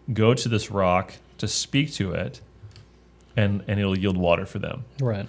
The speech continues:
Speaker 1: So remember, be-, previously in Exodus, they had struck a rock, and the rock had brought forth water for them.
Speaker 2: Yep.
Speaker 1: But God here tells them to speak to it,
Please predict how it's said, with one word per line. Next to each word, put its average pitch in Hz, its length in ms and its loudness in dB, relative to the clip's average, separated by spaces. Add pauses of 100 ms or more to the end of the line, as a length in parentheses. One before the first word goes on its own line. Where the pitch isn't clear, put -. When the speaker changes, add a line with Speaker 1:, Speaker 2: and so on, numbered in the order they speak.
(120)
Speaker 1:
So - 160 4
remember, 113 280 4
be-, 104 140 -2
previously 107 640 2
in 92 80 0
Exodus, 101 420 -2
they 107 160 -2
had 92 280 -2 (280)
struck 113 480 2
a 110 120 -2
rock, 95 460 0 (160)
and 113 100 -4
the 101 80 -2
rock 95 280 -2
had 98 120 -6
brought 98 200 -4
forth 101 280 -8
water 95 340 -4
for 95 240 -8
them. 92 280 -6
Speaker 2:
Yep. 123 280 2 (600)
Speaker 1:
But 110 120 2
God 113 220 6
here 107 120 2
tells 101 200 0
them 95 100 -6
to 90 60 -6
speak 156 320 -4
to 101 180 -4
it, 95 180 -4